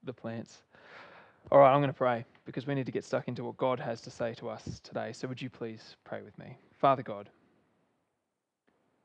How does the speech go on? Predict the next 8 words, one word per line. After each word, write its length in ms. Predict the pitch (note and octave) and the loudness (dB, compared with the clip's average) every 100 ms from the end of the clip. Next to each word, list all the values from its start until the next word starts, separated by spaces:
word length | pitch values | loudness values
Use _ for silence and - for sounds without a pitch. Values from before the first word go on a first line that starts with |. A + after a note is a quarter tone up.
| _ | _
thank 240 | D3+ D3 C#3+ | 2 2 0
you 80 | |
that 120 | B2+ A#2+ | -2 -2
you 280 | C3+ C#3 | 0 0
are 400 | C3+ C3 A#2+ A2 - _ _ _ _ _ - | 2 4 4 0 -12 _ _ _ _ _ -10
the 80 | A#2+ | -8
one 520 | C#3+ D3 C#3 C#3 C3+ | 2 4 4 2 -4
true, 640 | - - C#3 C3 C3 B2+ | -8 -8 -4 -4 -4 -8